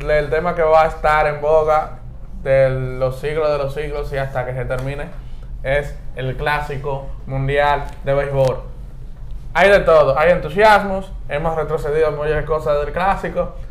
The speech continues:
pero bueno, vamos a empezar por, por, por la tangente. Dieciocho dominicanos, de acuerdo con el gerente general, amigo de Salomón de Telemín,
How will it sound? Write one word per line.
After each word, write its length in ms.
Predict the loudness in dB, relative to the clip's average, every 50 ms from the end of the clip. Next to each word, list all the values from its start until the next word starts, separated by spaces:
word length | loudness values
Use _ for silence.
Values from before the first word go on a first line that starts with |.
| -12 -10 -10 -10 -6 -2
pero 240 | 2 4 4 6 6
bueno, 280 | 6 4 2 0 -2 -4 -6 -10 -10 -2
vamos 200 | 2 4 4 4
a 40 | 4
empezar 520 | 4 2 4 6 6 6 6 4 0 -2 0
por, 300 | 0 0 0 0 -2 -2
por, 260 | -2 0 0 -2 -2
por 180 | -2 -2 -2
la 180 | 0 0 0 0
tangente. 540 | -2 -4 -4 -6 -6 -8 -8 -8 -8 -10 -10 -10 -10 -12 -10 -10 -6 -4
Dieciocho 640 | -2 -2 -2 -4 -2 2 4 4 4 4 2 0
dominicanos, 480 | 0 0 -2 -2 -2 0 0 0 0 0
de 80 | 0 0
acuerdo 300 | 0 0 0 0 -2 -2
con 140 | -2 -2
el 100 | -2 -4
gerente 300 | -2 -2 -2 -4 -4 -4 -4
general, 560 | -4 -4 -2 0 0 0 0 -2 -4 -8 -8 -6
amigo 360 | -6 -4 -4 -2 0 0 0
de 60 | 0
Salomón 320 | -2 -2 -2 0 0 -2 -2
de 60 | -2
Telemín, 340 | -4 -6 -6 -6 -6 -8